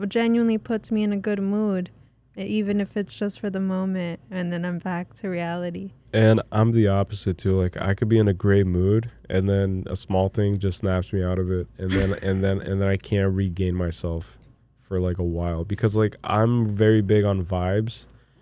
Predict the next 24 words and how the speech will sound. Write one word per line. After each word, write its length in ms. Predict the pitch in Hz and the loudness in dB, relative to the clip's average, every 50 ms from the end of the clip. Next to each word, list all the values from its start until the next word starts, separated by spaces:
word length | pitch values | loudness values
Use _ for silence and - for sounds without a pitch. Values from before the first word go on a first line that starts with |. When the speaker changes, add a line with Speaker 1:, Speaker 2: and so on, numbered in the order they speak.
| _ _ _ _ _ _ | _ _ _ _ _ _
Speaker 2:
and 280 | - 101 101 101 95 95 | -2 0 0 0 0 -2
so, 240 | - - 107 107 107 | 0 2 4 4 4
like, 140 | 104 101 - | 4 4 0
f-, 380 | - - - - - - - - 127 | -4 -10 -20 -20 -20 -20 -14 -12 -12
f-, 160 | - - - - | -12 -8 -2 2
like, 180 | 127 120 117 - - _ _ _ _ _ _ _ _ _ _ | 2 2 2 0 -6 _ _ _ _ _ _ _ _ _ _
for 160 | _ 127 127 | _ 4 4
example, 480 | 123 107 113 113 110 104 - - 107 101 | 4 4 4 4 4 4 2 0 -2 -2
to 320 | - - - 120 117 113 | -4 -4 0 2 2 2
do 280 | 107 104 117 120 120 120 | 2 2 2 2 2 2
the 480 | 117 120 117 117 113 110 107 104 - - - _ _ - | 2 2 2 2 2 2 0 0 -2 -6 -12 _ _ -20
video 380 | 101 101 113 110 113 113 107 | -6 -2 2 4 4 4 4
version 400 | 101 104 110 107 104 98 107 104 | 2 2 2 2 2 2 0 -2
of 80 | 98 92 | -2 -2
the 80 | 101 | -4
podcast, 640 | 92 - 101 98 98 92 - 92 90 87 85 - - - - _ _ _ _ _ _ _ _ _ _ _ _ _ _ _ _ _ | -4 0 0 0 0 0 -2 -2 -2 -4 -6 -8 -12 -18 -20 _ _ _ _ _ _ _ _ _ _ _ _ _ _ _ _ _
things 240 | 127 131 131 131 127 | 2 2 2 2 2
have 160 | 127 120 117 | 0 0 0
to 80 | - 117 | 0 0
be 120 | 110 113 | 2 2
almost, 300 | 107 110 110 110 107 - | 2 4 2 2 0 0
like, 220 | 113 104 95 - - | -2 -2 -4 -6 -8
perfectly 580 | - - 107 107 104 - - 110 - 117 110 | -4 0 0 0 0 0 -4 -2 0 0 2
aligned 720 | 101 92 92 92 92 92 92 95 101 104 107 110 107 - | 2 2 2 0 0 0 0 0 2 2 0 0 -2 -4